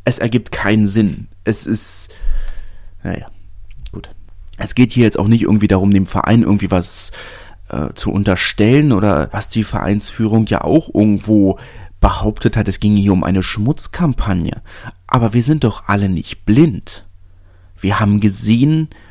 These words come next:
dass beide Tribünen voll waren. Und wirklich voll. Ihr könnt euch gerne die Highlight-Videos auf, äh, auf YouTube, ich wollte ja als Highlight-Video, es gab nicht wirklich viele Highlights, die man hätte zeigen können, aber das,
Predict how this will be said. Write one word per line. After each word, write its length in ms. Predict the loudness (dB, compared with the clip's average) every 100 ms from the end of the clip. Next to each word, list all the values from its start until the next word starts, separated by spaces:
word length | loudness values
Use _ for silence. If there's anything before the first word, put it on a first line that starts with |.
| -20 -6
dass 200 | -4 -4
beide 380 | -2 2 2 2
Tribünen 640 | 0 -2 2 4 4 2 -2 -12
voll 600 | -20 -20 -6 2 6 6
waren. 440 | 4 -2 -6 -12 -16 -20 -20 -20 -20 -6
Und 140 | 2 4
wirklich 380 | 4 2 -2 -12 -20
voll. 560 | -18 -16 -8 -2 -2 -2
Ihr 80 | -6
könnt 220 | -4 -2
euch 160 | -2
gerne 240 | 0 0 0
die 160 | -2
Highlight-Videos 600 | 0 2 2 0 -2 -2
auf, 280 | -2 -8 -10 -16 -16 -18 -20 -20 -20 -20 -20 -8
äh, 240 | -2 0 0
auf 120 | -4 -8
YouTube, 260 | -8 -4
ich 120 | -2
wollte 180 | 0 -2
ja 40 | -2
als 220 | -4 -2
Highlight-Video, 340 | -2 0 -2
es 80 | -4
gab 120 | -2
nicht 180 | -2 -2
wirklich 180 | -6 -8
viele 200 | -6 -2
Highlights, 280 | 0 0 -2
die 60 |
man 80 | -4
hätte 220 | -4 -4
zeigen 260 | -2 0 2
können, 160 | 0 0
aber 160 | 0
das, 200 | 0 -2